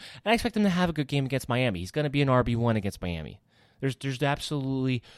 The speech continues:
no doubt about that in my mind. So what are they gonna have to do with the wide receivers? So that, that, that would be my only concern. That's all I'm saying. But if you wanna play one giant wide receiver, it, to me, it's Darius Slayton this week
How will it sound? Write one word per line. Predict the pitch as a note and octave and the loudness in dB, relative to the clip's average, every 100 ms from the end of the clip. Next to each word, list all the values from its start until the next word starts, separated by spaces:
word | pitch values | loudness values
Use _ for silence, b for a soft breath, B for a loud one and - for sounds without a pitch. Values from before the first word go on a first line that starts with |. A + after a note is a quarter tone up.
| b | b
no | B2+ C3 | 4 6
doubt | B2 A#2+ | 6 4
about | B2 A#2+ | 4 2
that | B2+ A#2+ | 2 -2
in | B2 A#2+ | 0 2
my | A#2+ A2+ | 4 4
mind. | A#2 C3+ F2+ - b b b | 2 2 -2 -6 b b b
So | E3 D3+ C3 _ _ _ _ _ _ | 4 6 4 _ _ _ _ _ _
what | - A#2 D#3+ | -12 0 4
are | F3+ | 4
they | F3+ | 4
gonna | E3 | 2
have | D#3 D3 | 2 0
to | C#3+ | -2
do | C3 C3+ | 0 0
with | B2+ | 2
the | |
wide | B2+ B2 A2+ | 0 0 0
receivers? | A2 D3+ F#2 - - - _ _ _ _ _ _ _ _ _ _ _ _ - | -4 -6 -6 -10 -16 -18 _ _ _ _ _ _ _ _ _ _ _ _ 2
So | C#3+ | 6
that, | D3 - | 6 6
that, | F3 E3 | 4 6
that | F#3 | 10
would | G3+ | 12
be | G#3 | 12
my | G#3+ | 8
only | D#3+ E3 | 8 8
concern. | C#3+ B2 - A#2+ D#2 | 6 2 4 2 4
That's | C#3 C3+ | 4 8
all | D#3 B2+ | 8 8
I'm | |
saying. | A2+ A2+ F2 B B | 4 0 -2 B B
But | E3+ C3+ - _ _ - - - | 8 8 6 _ _ -20 -10 -4
if | B2+ | 0
you | C#3 | 2
wanna | C#3 E3+ | 4 4
play | F#3 F#3+ | 6 4
one | E3+ E3+ | 6 4
giant | D#3+ D#3 C#3 | 6 4 4
wide | C3+ | 2
receiver, | C3 B2+ A#2 - | 2 -2 -4 -6
it, | A2+ | -8
to | A#2+ | -4
me, | B2+ B2 | -2 -2
it's | G#2+ | -6
Darius | - A#2+ A2+ G#2 | -4 -4 -2 -4
Slayton | A2+ G#2 G2+ | -6 -4 -4
this | G2 - | -4 -4
week | G2 - | -8 -10